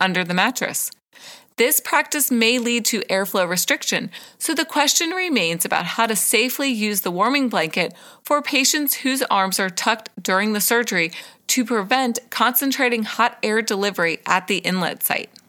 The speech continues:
Feldman provides us with a summary of action items that anesthesia professionals can use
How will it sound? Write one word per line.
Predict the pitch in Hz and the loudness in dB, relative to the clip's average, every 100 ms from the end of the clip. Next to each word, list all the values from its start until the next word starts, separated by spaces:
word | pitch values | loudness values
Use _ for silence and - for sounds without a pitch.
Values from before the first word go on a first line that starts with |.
| _ _ _ - - - - - - - | _ _ _ -20 -20 -20 -20 -20 -20 -14
Feldman | - 254 269 302 339 | 2 4 4 0 -2
provides | 330 359 240 190 175 | -2 2 4 2 2
us | 196 - | -2 -2
with | 196 | -2
a | 214 | -2
summary | - - 262 311 359 | 0 2 2 2 0
of | - - | -2 -2
action | 208 - 190 175 | 0 0 -2 0
items | 147 - 156 190 | -2 -4 -2 0
that | 180 - | 0 0
anesthesia | 233 269 285 254 226 254 | 0 2 2 2 0 0
professionals | 240 220 170 - 160 160 | 0 0 0 0 -4 -4
can | - 220 208 | -2 0 0
use | 196 180 | 0 -2